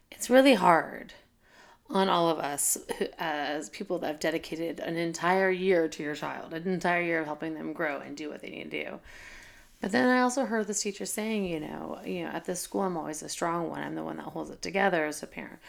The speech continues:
So parents come to me, teachers come to me for support. And I got it. You know, I felt so bad for her. And, and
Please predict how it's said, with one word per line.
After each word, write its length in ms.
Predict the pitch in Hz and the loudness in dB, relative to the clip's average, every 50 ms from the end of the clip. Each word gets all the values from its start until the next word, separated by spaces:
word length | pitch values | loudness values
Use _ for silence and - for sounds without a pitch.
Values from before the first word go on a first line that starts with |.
| - - - - - _ | -18 -18 -18 -18 -18 _
So 160 | - - - | -8 -8 -8
parents 480 | - - - - 208 220 220 208 - - | -8 -8 -2 2 2 4 4 2 0 -2
come 200 | - 170 160 156 | -4 -4 -6 -6
to 80 | 143 | -8
me, 160 | 147 156 156 185 | -10 -12 -14 -12
teachers 420 | 180 - - 240 - - 202 190 | -12 -8 -8 -8 -8 -6 -10 -10
come 240 | - - 165 156 147 | -8 -8 -8 -6 -6
to 60 | 147 | -8
me 180 | 156 156 151 147 | -10 -12 -12 -14
for 180 | - - 156 151 | -12 -12 -10 -10
support. 600 | - 160 165 - - 175 170 165 165 - - - _ _ _ _ _ _ _ _ _ _ _ _ _ _ _ _ _ _ _ _ - - - - - - - - - _ _ _ _ _ - | -10 -10 -12 -12 -10 -10 -10 -8 -10 -12 -14 -16 _ _ _ _ _ _ _ _ _ _ _ _ _ _ _ _ _ _ _ _ -20 -20 -20 -20 -20 -20 -20 -20 -20 _ _ _ _ _ -2
And 120 | 214 214 233 | 2 6 6
I 120 | 269 277 | 6 6
got 320 | 220 208 185 233 302 349 | 6 4 2 2 2 4
it. 360 | 285 170 - - - - - - - - - - - - - | 4 2 2 0 -4 -12 -12 -12 -10 -10 -12 -12 -16 -14 -2
You 160 | - 226 226 | 2 4 4
know, 180 | 220 214 208 208 - | 6 6 4 4 6
I 140 | - 220 214 | 4 4 4
felt 240 | - 180 240 - | 4 2 2 2
so 200 | - - - 220 | -2 0 0 0
bad 300 | 196 - 185 170 185 220 | 4 4 4 4 4 0
for 220 | 220 - 294 247 196 | 0 0 -2 -2 0
her. 320 | 185 190 165 156 151 151 | 0 0 0 0 0 -2
And, 260 | - - 170 175 - - | -4 -6 -8 -10 -8 -8
and 280 | 175 165 175 170 160 | -6 -6 -4 -6 -6